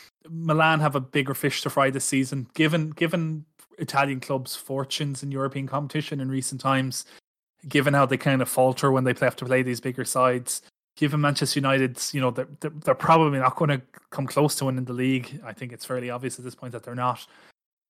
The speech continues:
The Europa League is something they could really challenge for, and it could, could be something that, that Ole Gunnar Solskjaer really goes after, because there isn't that many too, there isn't too many clubs that are better than Manchester United that are still in the Europa League when you look at it.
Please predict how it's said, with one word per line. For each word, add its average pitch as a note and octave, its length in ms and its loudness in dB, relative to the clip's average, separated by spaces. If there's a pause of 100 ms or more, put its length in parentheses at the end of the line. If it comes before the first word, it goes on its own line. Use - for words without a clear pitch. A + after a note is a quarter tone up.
The D3+ 60 6
Europa D#3 280 6
League D3 200 6
is C3+ 100 4
something C3+ 240 2
they C3 120 4
could C3 140 -4
really C3 220 0
challenge B2+ 360 0
for, C3 120 0
and B2 380 -6
it C#3 160 -6
could, F3 200 0
could F3+ 140 2
be E3+ 100 4
something D#3 300 2
that, D3 300 -2
that C3+ 120 2
Ole C3 200 4
Gunnar B2+ 160 -2
Solskjaer C3+ 320 -2
really C3 160 -2
goes B2 240 -6
after, D3 260 2
because C#3 260 -2
there G3+ 140 6
isn't B3+ 220 4
that A#3+ 120 4
many A3 220 6
too, G3 260 2 (260)
there G3+ 100 0
isn't C4+ 160 4
too C#4+ 140 2
many A#3 180 6
clubs G#3 300 2
that D#3+ 100 4
are C#3 80 4
better D3+ 260 4
than D3+ 80 0
Manchester C#3+ 380 -4
United C3+ 220 2
that A#2+ 100 -2
are A#2 40 -2
still B2+ 280 -4
in C#3+ 100 -2
the C#3 80 -4
Europa A#2+ 280 -6
League B2 280 -6
when A#2+ 100 -14
you A2+ 60 -12
look C#3 180 -4
at C3 60 -8
it. A#2 180 -12